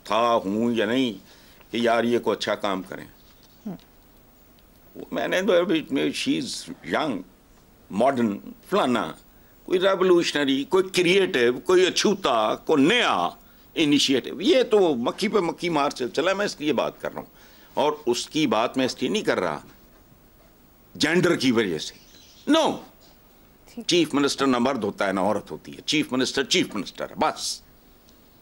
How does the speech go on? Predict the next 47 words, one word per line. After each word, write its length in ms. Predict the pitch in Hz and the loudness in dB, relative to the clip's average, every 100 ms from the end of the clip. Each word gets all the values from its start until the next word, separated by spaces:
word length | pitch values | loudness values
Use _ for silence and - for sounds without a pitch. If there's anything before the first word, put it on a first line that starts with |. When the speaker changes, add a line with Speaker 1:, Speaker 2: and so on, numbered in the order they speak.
| _ - | _ -4
Speaker 1:
तो 60 | |
आपने 260 | 98 135 151 | -2 0 0
पूछा, 320 | 139 190 127 | 0 0 0
मैंने 180 | 92 98 | -2 -2
जवाब 320 | 139 208 185 | 0 0 -2
दे 100 | 123 | -4
दिया। 220 | - - - - _ - - | -10 -16 -20 -20 _ -14 -4
बाकी 300 | 104 - 110 | -4 -2 -6
सवाल 380 | - 107 139 185 | -4 0 0 0
ही 80 | |
नहीं 100 | 143 | 0
पैदा 220 | - 71 - | -2 -8 -12
होता। 260 | - - - - - - - - - _ - - - - - - - - - - | -20 -20 -20 -20 -20 -20 -20 -20 -20 _ -20 -20 -20 -20 -20 -20 -20 -20 -8 0
Speaker 2:
ठीक 140 | 262 | 2
है 80 | 220 | 2
हसन 180 | 202 196 | 2 2
साहब, 220 | 208 202 | 2 2
अब 120 | - | 2
आगे 240 | 220 202 | 2 2
चलते 280 | 214 196 180 | 4 2 2
हैं। 380 | 214 359 - - | 0 0 -8 0
अ, 220 | 240 247 | 4 4
खैबर 300 | 254 285 302 | 4 2 2
पख्तूनख्वा 540 | 392 339 339 330 302 330 | 2 0 2 4 4 4
के 160 | 320 | 4
मुशीर 400 | 262 226 262 269 | 4 4 2 2
तात 180 | 294 262 | 2 2
बैरिस्टर 400 | 196 196 - 254 | 2 2 2 -2
सैफ 360 | - 220 311 415 | 0 2 2 2
ने 60 | |
कहा 200 | - 233 | 0 2
है 80 | 269 | 2
कि 120 | 320 | 2
चौधरी 340 | 311 233 254 339 | 2 4 4 4
परवेज 400 | 349 202 302 349 | 4 4 4 4
इलाही 200 | 277 302 | 4 2
के 100 | 311 | 2
साथ 180 | 302 | 2
अड्यारा 440 | - 196 180 190 285 | 2 2 2 4 2
जेल 360 | 185 214 233 | 2 4 4
में 120 | 262 269 | 4 4
पंजाब 340 | 233 214 247 | 4 4 2
हुकूमत 360 | 262 226 247 277 | 2 2 0 2
का 100 | 240 | 2
रवैया 400 | 190 185 220 285 | 4 4 4 2
तशवीशनाक 720 | 208 - 220 294 226 180 - | 2 0 -2 0 2 2 2
है। 180 | 226 | 2